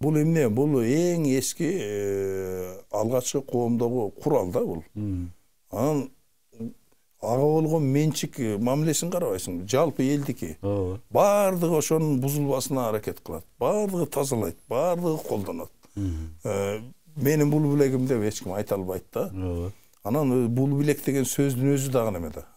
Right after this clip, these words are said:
Speaker 1: Э, жаңы да, бизде жок ал
Speaker 2: Ооба,
Speaker 1: сөз.
Speaker 2: бул билек деген жок,
Speaker 1: Анан бул
Speaker 2: андай
Speaker 1: билектин
Speaker 2: сөз.
Speaker 1: ташындай турмушка ушунчалык кирип кеткен үчүн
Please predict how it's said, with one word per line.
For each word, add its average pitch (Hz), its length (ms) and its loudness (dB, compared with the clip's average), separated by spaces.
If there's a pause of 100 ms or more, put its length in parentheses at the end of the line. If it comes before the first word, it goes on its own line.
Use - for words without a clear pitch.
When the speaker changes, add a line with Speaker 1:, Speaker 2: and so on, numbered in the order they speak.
Speaker 1:
Э, 87 500 -10
жаңы 117 360 0
да, 95 120 -2
бизде 107 300 -2
жок 107 260 -2
ал 85 140 -2
Speaker 2:
Ооба, 82 60 -4 (140)
Speaker 1:
сөз. 95 80 -8
Speaker 2:
бул 104 200 0
билек 95 300 -4
деген 78 260 -6
жок, 98 80 -4
Speaker 1:
Анан - 140 0
бул 117 80 0
Speaker 2:
андай 131 180 2
Speaker 1:
билектин 139 340 0
Speaker 2:
сөз. - 60 -16
Speaker 1:
ташындай 131 400 0
турмушка 147 420 -2
ушунчалык 131 520 0
кирип 123 220 -2
кеткен 131 340 0
үчүн 269 280 -4